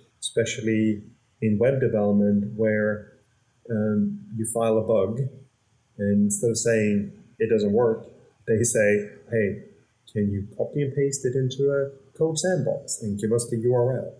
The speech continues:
Can you put it in it?" And even, what's so amazing too is you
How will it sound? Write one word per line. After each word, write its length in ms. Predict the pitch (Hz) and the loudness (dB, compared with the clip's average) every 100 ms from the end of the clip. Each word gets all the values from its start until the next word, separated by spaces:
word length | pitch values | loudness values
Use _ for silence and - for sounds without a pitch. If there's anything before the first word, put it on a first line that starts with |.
| _ | _
Can 120 | 98 | -12
you 80 | 98 - - | -12 -8 -4
put 120 | 110 | -4
it 100 | 120 | -2
in 140 | 131 | -4
it?" 180 | 135 139 - _ _ _ _ _ 117 | -4 -6 -16 _ _ _ _ _ -2
And 480 | 117 120 117 - | 2 2 0 -2
even, 400 | 143 175 214 202 156 156 156 | 0 2 2 0 0 0 0
what's 160 | 151 | 0
so 120 | 226 | 2
amazing 540 | 202 143 165 175 127 107 | 2 2 0 0 -2 -2
too 400 | 175 156 104 101 - - _ _ _ - | 0 2 2 -2 -14 -20 _ _ _ 0
is 460 | 123 127 117 113 - - _ _ _ _ _ _ _ _ _ _ _ _ - 110 | 2 2 0 -2 -12 -20 _ _ _ _ _ _ _ _ _ _ _ _ -16 -4
you 600 | 120 123 123 120 117 | 0 2 2 2 0